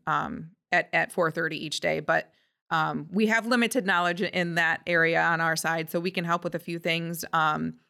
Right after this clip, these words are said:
otherwise, we can get you over to their voicemail so they can give you a call back the next day. But,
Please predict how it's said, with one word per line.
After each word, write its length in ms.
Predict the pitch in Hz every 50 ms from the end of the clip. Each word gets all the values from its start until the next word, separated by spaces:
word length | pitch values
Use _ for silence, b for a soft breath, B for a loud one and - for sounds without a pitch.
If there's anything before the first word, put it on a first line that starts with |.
| b _ _
otherwise, 380 | - 175 165 160 156 156 156 165
we 80 | 165 156
can 160 | - 165 160
get 180 | 160 160 -
you 120 | 165 156 156
over 280 | - - 170 165 160
to 80 | 156 156
their 160 | 156 156 151
voicemail 460 | 151 156 151 160 - - 156 156 156
so 100 | - -
they 140 | 156 156 160
can 120 | - 170 156
give 140 | 156 147
you 60 | 156 151
a 40 |
call 180 | 147 - 151 170
back 200 | 165 147 151 -
the 80 | 170 180
next 240 | 160 151 - -
day. 220 | - 160 151 151 147
But, 260 | 147 151 151 - b